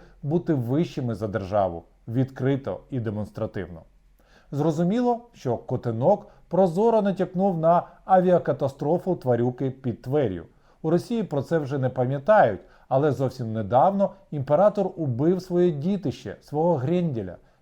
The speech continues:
Євгена Пригожина. Його після вибуху на борту літака частинами прийняла мати сира земля. Убили Пригожина саме за самоуправство, самостійні рішення і заперечення божественного начала в імператора.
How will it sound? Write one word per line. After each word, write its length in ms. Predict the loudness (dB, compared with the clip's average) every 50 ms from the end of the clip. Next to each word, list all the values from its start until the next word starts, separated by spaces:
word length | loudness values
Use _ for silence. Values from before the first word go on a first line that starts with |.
| -6
Євгена 460 | -4 -4 -2 -2 0 0 0 0 0 -2
Пригожина. 640 | -2 -2 -2 0 0 0 -2 -2 -4 -8 -12 -14 -18 _ _ _ _ _ _ -2
Його 300 | 0 2 4 4 4 2
після 300 | 2 -2 -2 0 0 0
вибуху 460 | 2 2 2 2 2 0 -2 -2 0
на 120 | 0 0
борту 340 | 2 2 0 -2 0 -2 -2
літака 480 | -2 0 -2 0 2 4 4 4 4 2 -4 -20 _ -6
частинами 680 | 0 0 0 0 0 -2 -2 0 2 2 2 0 0
прийняла 560 | -2 -2 -2 -2 0 0 2 4 4 4 4
мати 600 | 4 2 0 2 2 2 2 2 0 -2 -2 -4 -4 -10
сира 360 | -16 -10 -6 -4 -4 -4 -4 -6
земля. 420 | -6 -8 -6 -4 -4 -6 -6 -8 _ _ _ _ _ _ _ _
Убили 480 | -4 -2 0 2 4 4 4 4 2 0
Пригожина 580 | 0 -2 -2 2 2 2 2 2 2 0 0 0
саме 320 | 4 4 4 4 4 2
за 300 | 2 4 6 6 6 4 0
самоуправство, 1040 | -8 -4 -4 -2 -2 0 -2 -2 -2 2 4 6 6 6 4 0 -8 -6 -6 -6 -6
самостійні 720 | -6 -4 -2 -2 -2 -2 -2 -4 -4 -4 -2 -2 -2 -2
рішення 480 | -4 -4 -4 -4 -4 -2 -2 -2 -4 -6 -10 -20 _ _ _ -4
і 80 | -2 2
заперечення 800 | 4 4 4 6 6 4 6 6 4 4 2 0 -4 -4 -4 -2
божественного 760 | -2 -2 2 2 2 2 0 -2 -4 -2 0 0 0 0
начала 580 | 0 -2 -4 -4 -2 2 4 4 6 6 4 4
в 100 | 2 0
імператора. 640 | -4 -6 -2 2 4 6 6 6 4 0 -8 -10